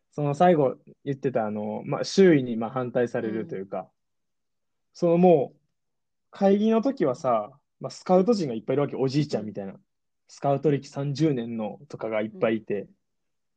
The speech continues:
Speaker 1: そんな話を一切聞か-、その人が集めてきたリストアップなんて一切聞かずに、
Speaker 2: うん。
Speaker 1: もうデータだけ、出塁率
Speaker 2: う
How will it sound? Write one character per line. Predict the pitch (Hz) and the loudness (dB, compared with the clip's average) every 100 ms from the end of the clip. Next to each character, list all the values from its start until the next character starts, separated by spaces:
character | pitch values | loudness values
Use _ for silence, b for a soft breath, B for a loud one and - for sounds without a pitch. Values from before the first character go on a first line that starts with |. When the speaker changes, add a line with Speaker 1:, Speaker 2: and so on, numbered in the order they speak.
| _ _ _ _ _ | _ _ _ _ _
Speaker 1:
そ | - 190 | 0 4
ん | 190 | 6
な | 190 | 6
話 | 165 131 - | 6 2 -2
を | |
一 | - | 0
切 | 196 - 156 | 0 2 0
聞 | - | 0
か-、 | |
そ | - 196 | 2 4
の | 208 | 4
人 | 202 | 4
が | 139 135 | 2 2
集 | - | 0
め | 147 | -2
て | 143 | -2
き | - | -2
た | 123 | -2
リ | 123 | -2
ス | - | -4
ト | 135 | -6
ア | |
ッ | |
プ | 117 113 | -4 -6
な | |
ん | 101 | -2
て | |
一 | 156 | -4
切 | 147 - 120 - | 0 -2 -2 -2
聞 | |
か | 120 | -2
ず | 113 | -2
に、 | 143 143 101 _ _ _ _ _ _ _ _ _ _ _ _ _ _ - | -4 -4 -6 _ _ _ _ _ _ _ _ _ _ _ _ _ _ -8
Speaker 2:
う | |
ん。 | 165 | -4
Speaker 1:
も | |
う | 139 | 4
デ | 233 202 | 6 6
ー | |
タ | 123 | 0
だ | 120 | 0
け、 | - | -4
出 | - - 214 | -6 0 4
塁 | 220 214 | 8 8
率 | 139 120 | 6 0
Speaker 2:
う | 110 | -6